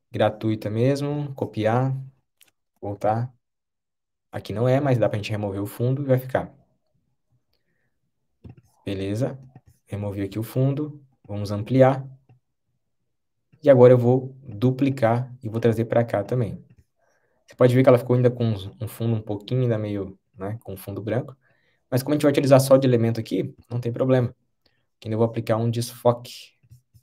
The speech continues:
certo? Um desfoque aqui, tanto aqui quanto aqui também, ó. Pra dar uma sensação de movimento na nossa arte. Agora o próximo passo é pegar essa arte aqui, né, esse, esse bloquinho, e poder também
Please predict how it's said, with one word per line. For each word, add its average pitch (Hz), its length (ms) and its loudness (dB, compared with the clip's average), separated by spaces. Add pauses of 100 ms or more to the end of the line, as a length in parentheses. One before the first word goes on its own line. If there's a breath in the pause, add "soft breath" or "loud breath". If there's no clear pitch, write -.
(140)
certo? - 460 -14 (880)
Um 101 60 -14
desfoque 104 480 -6
aqui, 104 180 -12
tanto 107 260 -8
aqui 131 380 -2 (220)
quanto 117 280 -8
aqui 113 120 -8
também, 113 360 -4
ó. 95 40 -16 (1000)
Pra 104 80 -2
dar 104 60 0
uma 107 80 0
sensação 113 460 -4
de 110 120 -4
movimento 113 920 0 (160)
na 98 120 -12
nossa 101 260 -4
arte. - 340 -6 (680 soft breath)
Agora 123 240 8
o - 20 0
próximo 143 340 6
passo 143 380 2 (140)
é 123 80 -8
pegar 107 440 2 (120)
essa 113 400 -4
arte 98 340 -6
aqui, 147 200 -4 (360)
né, 110 160 -6
esse, 98 800 -6
esse - 180 -14
bloquinho, 110 600 -4 (640 loud breath)
e 143 80 -2
poder 143 280 4
também 135 460 0